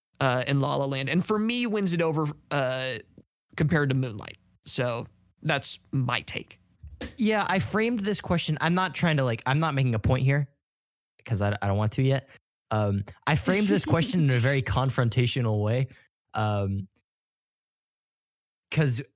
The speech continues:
Speaker 2: is it better than La La, like, s-,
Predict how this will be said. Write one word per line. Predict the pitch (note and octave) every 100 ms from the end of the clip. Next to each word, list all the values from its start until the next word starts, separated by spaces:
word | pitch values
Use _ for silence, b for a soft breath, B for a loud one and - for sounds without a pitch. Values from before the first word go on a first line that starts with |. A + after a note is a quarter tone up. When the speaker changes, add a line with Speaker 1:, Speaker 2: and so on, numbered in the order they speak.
| _ -
Speaker 2:
is | G3 E3+
it | F#3+ C3
better | A2+ C#3 E3
than | D#3+ D#3+
La | D#3 D3+
La, | D#3 D#3
like, | C#3+ B2 - - _ _ _ _ _ _ _
s-, | - -